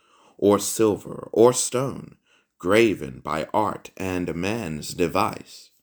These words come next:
And the times of this ignorance God winked at. And the times of this ignorance God winked at, but now commandeth all men everywhere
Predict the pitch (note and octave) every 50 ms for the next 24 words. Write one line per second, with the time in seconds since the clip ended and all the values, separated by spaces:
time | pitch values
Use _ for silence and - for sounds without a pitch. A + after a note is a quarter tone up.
0 | _ _ _ - - - _ _ _ - G2+ G#2 G#2 G#2+ A2 A2+ A2 F2+ - -
1 | F#2+ F#2 F2+ - - - A#2 A#2+ A#2+ B2 B2+ C3 C3+ C3+ C3+ C3 - - - G2
2 | F2 E2 - F2 F2 - - - - A2 A#2+ B2+ B2 A#2+ B2+ B2 A#2+ - - -
3 | - - C3+ - G2+ A2 B2+ C3+ C#3 C3+ C3+ C#3 - - - - F2+ F#2 F#2+ A2+
4 | E3+ - - - _ - _ - - - - _ _ _ _ _ _ _ _ _
5 | _ _ _ _ _ _ - - - _ - A#2+ A#2+ B2 B2+ C3+ C3+ B2+ - -
6 | G#2+ F#2+ - - - A#2+ A#2+ B2 B2+ B2+ C3 C3+ C#3 C#3 C3+ - - G#2 F#2+ F2
7 | F2+ G#2+ A#2 B2 B2 - - _ - A2+ A#2+ C3 B2+ B2+ C3 C3+ C3+ - - -
8 | F#2 E2+ G#2+ A2+ B2 C3+ B2+ A#2 G2+ G2+ B2 D#3+ C#3 - _ _ _ - - -
9 | _ _ _ _ _ _ _ _ _ _ _ _ - G2 G2 - - - - D#2
10 | F#2 F#2+ G2+ A2+ C3+ D3+ C#3 G2+ E2+ - - F#2 D#2+ D#2 D2+ C#2+ D2 C#2+ - -
11 | - - _ - G#2+ B2 C3 C3 B2+ A#2+ A2+ A#2+ A#2+ A#2 G#2+ G2 - - - B2+
12 | C3+ D3 F#2 D2+ D2 D2 B1+ - - - - _